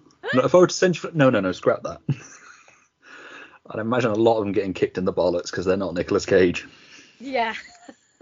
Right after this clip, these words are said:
Speaker 1: But at the same time, you know, he's got a cigarette on as well. He's like, <laughs> you know, you're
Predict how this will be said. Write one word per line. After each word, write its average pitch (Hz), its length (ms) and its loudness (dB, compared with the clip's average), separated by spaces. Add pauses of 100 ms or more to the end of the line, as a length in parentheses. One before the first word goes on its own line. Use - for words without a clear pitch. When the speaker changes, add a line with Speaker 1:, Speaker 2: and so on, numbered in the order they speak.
(840)
Speaker 1:
But 349 200 -2
at 403 80 -6
the 466 80 -2
same 453 260 -16
time, 403 260 -16
you 269 120 -20
know, 277 100 -18 (180)
he's 269 160 -20
got - 200 -18
a - 20 -20
cigarette 254 540 -14
on 190 240 -16
as 202 120 -18
well. 240 220 -10
He's 202 160 -16
like, 233 320 -12
<laughs> - 560 -6
you 403 140 0
know, 403 80 -4
you're 349 180 -14